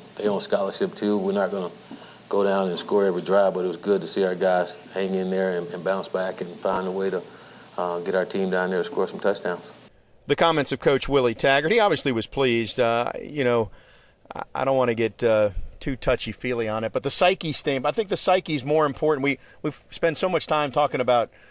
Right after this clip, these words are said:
Speaker 2: physical talent and size and measurements and X's and O's. I, I really do think that the psyche has been a big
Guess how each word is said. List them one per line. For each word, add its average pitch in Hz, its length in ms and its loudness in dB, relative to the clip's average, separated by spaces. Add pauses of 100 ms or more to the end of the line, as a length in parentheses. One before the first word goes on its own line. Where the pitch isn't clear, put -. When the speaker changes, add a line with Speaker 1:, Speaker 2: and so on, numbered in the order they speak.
(260)
Speaker 2:
physical 143 380 0
talent 143 400 0
and 117 80 -4
size 139 440 2
and 120 200 -2
measurements 139 580 -2
and 120 140 -6 (100)
X's 135 340 -2
and 127 120 -2
O's. 135 380 2
I, 143 180 0
I 143 60 0
really 175 280 0
do 127 180 -2
think 131 280 -4
that 110 140 -6
the 110 60 -10
psyche 139 440 -2
has 110 100 -4
been 120 160 -2
a 113 60 -2
big 123 260 -4